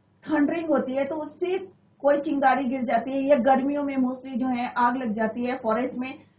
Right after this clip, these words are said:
तो क्या पेड़ ही जलते हैं वहां पे बच्चों? क्या वही damage होता है?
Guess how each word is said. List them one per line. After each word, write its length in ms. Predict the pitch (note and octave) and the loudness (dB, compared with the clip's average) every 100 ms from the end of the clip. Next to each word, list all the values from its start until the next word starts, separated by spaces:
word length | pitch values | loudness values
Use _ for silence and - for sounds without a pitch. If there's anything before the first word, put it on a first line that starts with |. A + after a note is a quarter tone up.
| _ _ _ _ | _ _ _ _
तो 100 | D#4+ | -6
क्या 280 | D#4+ - F#4 | -2 2 4
पेड़ 380 | G4 D#4 D#4+ G4 | 2 0 -2 0
ही 240 | G4 G#4 | 0 0
जलते 520 | F#4 - B3 D#4+ D#4+ F#4+ | -2 -6 0 0 0 -2
हैं 120 | F#4 | 0
वहां 160 | F4+ | 0
पे 140 | E4 E4+ | -2 -6
बच्चों? 300 | D#4 E4 G#3+ | -6 -8 -12
क्या 340 | - _ D4+ | -14 _ 0
वही 320 | B3+ C#4 F4 | 2 0 0
damage 360 | F4+ E4+ E4 D#4 | -2 -4 -4 -4
होता 220 | D4 C#4 | -4 -4
है? 160 | B3 | -6